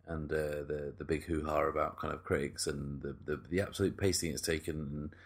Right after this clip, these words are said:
how that hasn't mattered a jot at the box office. But this week we've seen,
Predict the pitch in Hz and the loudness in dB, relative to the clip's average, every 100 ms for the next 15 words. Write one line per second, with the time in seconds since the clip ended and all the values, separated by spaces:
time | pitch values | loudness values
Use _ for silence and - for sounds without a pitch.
0 | - _ - 80 80 78 85 69 90 76 | -20 _ 0 4 4 4 0 2 2 2
1 | 80 78 92 53 80 101 - - 58 65 | 2 4 4 4 2 2 2 -2 -6 -8
2 | - 82 117 - 82 76 - 80 90 87 | -4 4 6 8 6 4 0 0 2 2